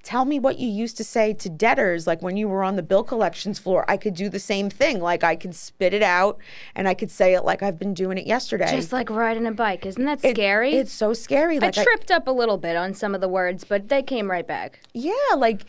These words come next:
Speaker 1: you, you stuck to the plan. You know what I mean? And you, you had a, you had a plan going into it. Like, whether you know the script or not, like, it's targeted, it has an agenda. Do you cold call now?
Speaker 2: No.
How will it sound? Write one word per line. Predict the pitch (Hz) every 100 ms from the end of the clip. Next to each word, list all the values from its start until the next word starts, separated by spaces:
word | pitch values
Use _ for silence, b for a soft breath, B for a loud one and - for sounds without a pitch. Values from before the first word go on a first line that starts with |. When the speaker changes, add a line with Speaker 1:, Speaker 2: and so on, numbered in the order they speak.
| B B B B
Speaker 1:
you, | 208 247 311 311 196 - - - - _ _
you | 240 262
stuck | - - - - 294 294
to | - -
the | 226
plan. | - - 214 214 175 101 - - - - _
You | 226
know | 226
what | 240 240
I | 226
mean? | 220 226
And | - 190 190
you, | 190 208 202 175 B B
you | 202 220
had | 226 254 269
a, | 226 - - - - -
you | 220
had | 202 190 330
a | 320
plan | - 214 185 165
going | 180 185 180
into | 175 175 196
it. | 175
Like, | 175 185
whether | 202 214
you | 247 254
know | 254 277
the | 262
script | - - - 240 -
or | 226
not, | 208 190 185 175
like, | 165 -
it's | 160 -
targeted, | - - 190 185 185 170 165
it | 117 160
has | 151 170 170
an | 175
agenda. | 170 180 170 165 156 B B B
Do | - 233
you | 294 415 415
cold | - 294 285
call | 302 254
now? | 196 427 - -
Speaker 2:
No. | 208 214 233 202 175